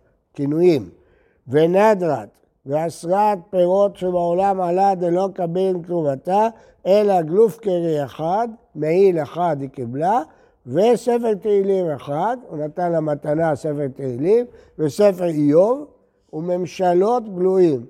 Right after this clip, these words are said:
ספר משלי, שכבר היו משומשים. אז את זה היא כן קיבלה. ושמנו, הארכנו את זה, בחמישה מנה, ואת כל השאר מגיע לה. לכשתבוא, הג-,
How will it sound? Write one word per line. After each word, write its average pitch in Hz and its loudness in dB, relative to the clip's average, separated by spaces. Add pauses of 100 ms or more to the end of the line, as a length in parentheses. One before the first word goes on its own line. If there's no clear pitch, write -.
(280)
ספר 185 -2
משלי, 165 -2 (320)
שכבר 170 -6
היו 175 2
משומשים. 156 -2 (520)
אז 139 -6
את 165 -4
זה 208 0
היא 214 2
כן 190 -2
קיבלה. 120 -8 (380)
ושמנו, 156 0 (140)
הארכנו 160 -2
את 123 -8
זה, 180 -2 (320)
בחמישה 185 0
מנה, 196 2 (420)
ואת 135 -8
כל 220 -2
השאר 214 -2 (100)
מגיע 180 0
לה. - -14 (560)
לכשתבוא, 156 0 (420)
הג-, 131 -6